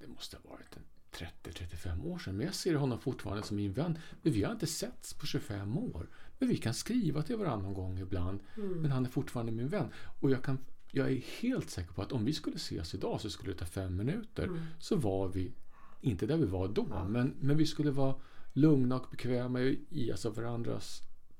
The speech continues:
Speaker 2: Mm.
Speaker 1: sällskap igen. Så det handlar inte om kvantitet på något
Speaker 2: Nej.
Speaker 1: sätt.
Speaker 2: Det
Speaker 1: Mm.
Speaker 2: handlar om det där medvetenheten om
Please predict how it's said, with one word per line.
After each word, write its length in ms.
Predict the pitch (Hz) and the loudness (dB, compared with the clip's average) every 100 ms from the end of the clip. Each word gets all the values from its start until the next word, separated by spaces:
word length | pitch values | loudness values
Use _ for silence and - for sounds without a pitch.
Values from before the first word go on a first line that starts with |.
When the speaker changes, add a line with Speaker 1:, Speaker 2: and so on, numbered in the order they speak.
| - - | -12 -8
Speaker 2:
Mm. 120 | 208 185 | -2 2
Speaker 1:
sällskap 440 | 143 - 220 - | 2 0 -4 -2
igen. 180 | 87 - - - - - | -2 -2 -4 -4 -6 -4
Så 120 | 101 | 0
det 60 | |
handlar 320 | 98 190 208 131 | 0 0 0 0
inte 140 | 98 | 0
om 80 | 95 | -4
kvantitet 760 | - 104 - - 247 - - - | -4 -4 -4 -4 -2 -2 -2 -4
på 80 | |
något 120 | 90 214 | -2 -2
Speaker 2:
Nej. 120 | 80 | -2
Speaker 1:
sätt. 400 | - - - - - - - - | -4 -6 -8 -12 -12 -12 -10 -8
Speaker 2:
Det 80 | |
Speaker 1:
Mm. 100 | 202 | -4
Speaker 2:
handlar 340 | 240 240 233 208 | 0 0 -2 -2
om 160 | 196 185 | -2 -4
det 100 | 180 | -4
där 160 | 180 | -4
medvetenheten 1500 | 180 202 202 165 180 175 - 175 170 185 170 - 220 190 190 | -4 -2 -2 -4 -6 -6 -6 -6 -6 -6 -6 -6 -6 -6 -4
om 400 | 160 151 156 | -2 0 -2